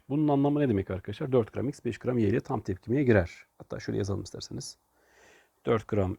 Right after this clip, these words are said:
X artı diyoruz arkadaşlar. Beş gram Y tam tepkimeye girer. Dokuz gram X iki Y beş bileşiği elde edilir.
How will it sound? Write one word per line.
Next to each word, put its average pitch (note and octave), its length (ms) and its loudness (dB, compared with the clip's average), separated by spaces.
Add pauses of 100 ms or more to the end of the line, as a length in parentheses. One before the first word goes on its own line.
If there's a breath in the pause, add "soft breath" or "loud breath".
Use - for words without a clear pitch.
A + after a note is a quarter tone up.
X - 360 -4 (100)
artı G#2 360 0
diyoruz G2 220 0
arkadaşlar. G2+ 520 -6
Beş G2+ 200 -4
gram F#2+ 260 -4
Y F#2 160 0
tam A2 220 -6
tepkimeye B2+ 440 -2
girer. A#2+ 340 2
Dokuz A2 300 -6
gram G#2 340 2 (120)
X A2 260 -8
iki A2 440 -4
Y F#2+ 240 0
beş A2+ 220 -2
bileşiği C3 460 2
elde G2+ 260 2
edilir. G2+ 360 0